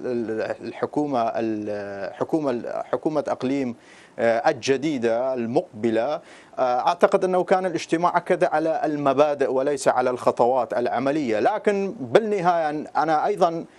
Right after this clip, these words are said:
آه، آه، أقول أنه الاجتماع كان، آه، خرج بنتائج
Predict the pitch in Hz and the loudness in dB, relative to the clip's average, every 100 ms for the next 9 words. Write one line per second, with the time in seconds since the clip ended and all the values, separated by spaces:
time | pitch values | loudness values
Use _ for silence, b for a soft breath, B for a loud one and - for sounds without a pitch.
0 | B B B - 127 123 127 123 147 - | B B B 2 2 2 2 4 2 4
1 | 180 180 175 170 127 143 131 143 143 135 | 0 0 0 -2 -2 0 2 2 0 -2
2 | 147 147 131 139 135 131 123 117 117 110 | 0 2 2 2 2 0 -2 0 0 -2
3 | 117 - 151 143 139 120 123 117 147 127 | -2 4 4 6 2 2 0 2 2 2